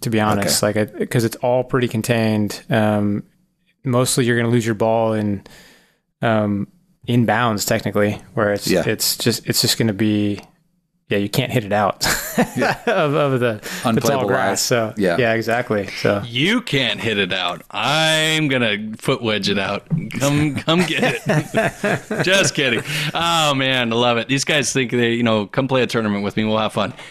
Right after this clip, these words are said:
Speaker 3: Now, this week we sat down with Travis Dorsch, former N F L player, and now he's the founder of the Families in Sport Lab at Utah State University. Uh, Trevor, you couldn't join us this week, but Brian and I sat down with Travis, and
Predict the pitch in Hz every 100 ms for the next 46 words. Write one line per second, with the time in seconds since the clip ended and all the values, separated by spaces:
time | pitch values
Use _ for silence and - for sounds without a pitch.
0 | - - - 151 147 139 - 143 160 165
1 | 165 160 139 143 135 139 117 127 123 123
2 | 110 127 120 113 - 113 113 - - -
3 | - - 170 170 151 151 139 131 135 131
4 | 127 123 120 131 113 110 107 120 135 143
5 | 151 127 - 120 117 123 123 113 104 98
6 | 113 117 120 110 104 - 120 113 123 127
7 | 110 110 117 120 107 107 - 113 110 107
8 | 107 - 123 139 143 - - _ - -
9 | - 156 156 165 185 196 160 170 175 135
10 | 127 135 120 - 110 123 131 139 135 127
11 | - 123 110 117 117 110 - 110 110 107
12 | - - 117 107 98